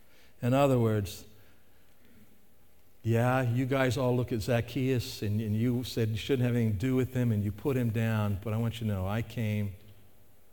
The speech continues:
for people like him. I came for people like him. He matters. He is of value. And so all three of these stories, we see something here about how Jesus values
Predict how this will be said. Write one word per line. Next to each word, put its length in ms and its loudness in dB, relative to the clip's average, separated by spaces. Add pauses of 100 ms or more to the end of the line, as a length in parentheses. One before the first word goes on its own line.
(160)
for 140 -6
people 360 -2
like 240 -2
him. 240 -4 (1500)
I 60 -4
came 340 0
for 160 -4
people 340 -4
like 220 -8
him. 140 -16 (800)
He 180 -2
matters. 840 -2 (640)
He 180 0
is 160 0
of 80 -2
value. 440 -2 (1700)
And 80 -2
so 220 6
all 240 6
three 300 6
of 80 10
these 200 6
stories, 640 4
we 140 4
see 260 0
something 440 2
here 240 4
about 220 2
how 460 0
Jesus 640 0
values 840 0